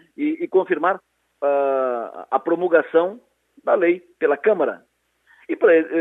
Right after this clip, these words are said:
pra isso não precisam atacar ninguém, nem prefeito, nem ninguém. Porque são pensamentos diferentes, sim. Na análise de uma boa causa, uma boa proposta, é do jogo democrático. E segue o jogo, segue a vida. Não será a primeira isenção concedida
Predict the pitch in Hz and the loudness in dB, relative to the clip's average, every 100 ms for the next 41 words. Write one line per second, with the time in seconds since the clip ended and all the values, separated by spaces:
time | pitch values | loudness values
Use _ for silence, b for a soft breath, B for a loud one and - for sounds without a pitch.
0 | 165 151 147 196 233 214 208 202 180 156 | 2 4 4 2 -4 -4 -2 -2 0 0
1 | - 208 226 156 190 147 98 _ _ _ | 2 0 0 0 0 0 -12 _ _ _
2 | - 170 147 123 - 185 185 123 135 151 | -14 -4 -2 -2 2 4 4 0 -4 -4
3 | 185 147 175 156 104 _ b b b _ | -4 0 0 0 -6 _ b b b _
4 | - 220 - - - 165 165 165 160 160 | -2 -2 -4 -10 -4 0 2 2 2 2
5 | 160 156 165 185 220 247 - 247 285 b | -2 -4 2 4 4 0 -6 -8 -8 b
6 | b b - 175 170 180 175 160 170 160 | b b -2 0 2 2 2 0 -4 2
7 | 180 185 190 208 214 277 262 180 - - | 2 2 2 2 0 -6 -6 -4 -2 -2
8 | 220 214 269 190 - 240 _ _ - 165 | -2 -2 0 0 -2 -8 _ _ -4 -2
9 | 151 151 143 143 139 202 - - _ _ | -2 -4 -4 -6 -4 -6 -6 -16 _ _
10 | _ - 233 277 240 202 254 - 208 208 | _ -12 -2 -2 2 2 2 0 -4 -2
11 | 151 208 120 - b b b b - 208 | -4 -6 -8 -10 b b b b -2 2
12 | 254 214 202 214 196 202 226 196 185 175 | 4 6 4 4 0 4 4 4 0 -4
13 | 160 - 196 147 107 _ - 165 - 160 | -6 -6 -6 -6 -14 _ -12 -12 -4 -4
14 | - 190 190 | 0 0 0